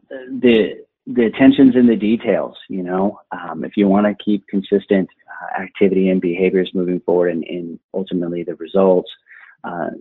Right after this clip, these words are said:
just make sure you have a, a model set up that is easy to measure against, and you'll be able to, you know,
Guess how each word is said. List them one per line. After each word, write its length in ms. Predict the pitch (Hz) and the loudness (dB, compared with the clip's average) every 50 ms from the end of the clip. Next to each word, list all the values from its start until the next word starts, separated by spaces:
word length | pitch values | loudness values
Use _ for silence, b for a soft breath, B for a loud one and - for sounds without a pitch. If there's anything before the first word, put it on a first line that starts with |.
| - _ - - | -16 _ -8 -6
just 200 | - 101 98 - | -4 -4 0 2
make 160 | 104 101 98 - | 2 2 2 2
sure 120 | - 95 | 2 2
you 100 | 90 90 87 | 2 2 2
have 340 | - 98 95 92 90 90 - - | 2 2 2 2 2 0 -2 -6
a, 180 | 90 76 - 90 | -8 -8 -6 -6
a 40 | 92 | -6
model 580 | 87 90 92 92 95 113 110 82 78 82 - - - | -4 0 2 4 4 4 4 2 0 -2 -6 -8 -4
set 160 | - 95 92 | -4 -2 2
up 320 | 92 98 104 101 95 - - - _ b b b b b b b _ | 4 4 4 4 2 0 -2 -10 _ b b b b b b b _
that 280 | - 98 92 - - - | -2 0 0 0 -2 -2
is 160 | 95 95 92 | -4 -4 -2
easy 260 | 101 98 98 95 98 87 | -2 -2 -2 -2 -2 -2
to 80 | 87 | -2
measure 360 | 85 85 87 98 95 101 87 | -2 -2 -2 -2 -2 -2 -2
against, 400 | 85 78 - 76 71 - - - _ _ _ 80 | -2 -4 -6 -10 -10 -10 -12 -16 _ _ _ -8
and 340 | 92 87 85 82 82 80 - - | -6 -6 -4 -4 -6 -6 -8 -8
you'll 140 | 98 95 | -8 -4
be 160 | 85 95 92 92 | -2 0 0 0
able 160 | 87 95 90 | 0 -2 -4
to, 200 | 90 85 85 - _ | -4 -4 -4 -6 _
you 120 | - - | -14 -16
know, 100 | 90 85 | -16 -16